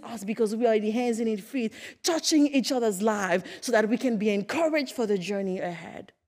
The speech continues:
So remember, whatever you're going through, we have to have a determination to see God. We have to wrestle with God.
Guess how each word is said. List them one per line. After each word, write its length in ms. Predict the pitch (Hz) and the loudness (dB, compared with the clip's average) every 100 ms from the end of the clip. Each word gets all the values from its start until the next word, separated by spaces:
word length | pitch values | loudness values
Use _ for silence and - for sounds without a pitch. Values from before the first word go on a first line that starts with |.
| _ _ _ _ _ _ _ _ - | _ _ _ _ _ _ _ _ -14
So 200 | - 214 | -4 0
remember, 680 | 196 202 190 202 185 170 180 _ _ _ _ - | 2 2 2 0 -2 -8 -12 _ _ _ _ -12
whatever 400 | 156 208 226 233 | -2 0 2 2
you're 160 | 226 214 | 2 2
going 340 | 208 190 180 | 2 0 -4
through, 460 | 175 196 170 143 156 _ _ _ _ - | -6 -6 -4 -4 -10 _ _ _ _ -4
we 140 | 190 | 0
have 200 | 214 208 | 0 0
to 100 | 220 | -2
have 240 | 202 196 185 | -2 -2 -4
a 40 | |
determination 1040 | 170 185 196 196 214 202 233 - 156 151 - _ _ _ _ - | -6 -6 -4 -2 -2 -2 -6 -8 -10 -10 -16 _ _ _ _ -12
to 100 | 190 | -8
see 200 | - 214 | -4 -4
God. 260 | 180 180 185 | 0 2 2
We 60 | |
have 140 | 220 202 | 0 -2
to 100 | 214 | -4
wrestle 520 | 180 254 - - 277 | 0 2 2 4 2
with 240 | 214 208 180 | 4 4 2
God. 320 | 190 175 | -2 -2